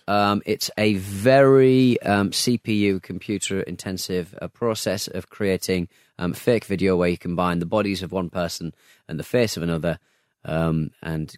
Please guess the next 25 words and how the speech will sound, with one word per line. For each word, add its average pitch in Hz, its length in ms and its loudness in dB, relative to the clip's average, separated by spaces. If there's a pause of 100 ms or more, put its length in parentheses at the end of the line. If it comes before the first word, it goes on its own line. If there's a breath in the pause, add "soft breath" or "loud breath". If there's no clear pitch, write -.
create 80 320 -6
a, - 120 -10
a - 20 -10
video. 78 360 -8
So, 82 260 -6
example, 82 460 -6
they 85 160 -2
used 90 600 -2
the 87 360 -2
director 90 360 -8
of 82 120 -8
Get - 320 -8
Out, 123 420 0 (160)
um, 87 540 -2 (240)
um, 82 560 -4 (680)
uh, - 240 -10
Peele, 160 240 -2
is 143 100 -4
it 143 60 -16
Peele 143 220 0
or 90 60 0
Key? 76 240 -8
I 80 40 -4
always 82 160 -6
forget. - 320 -10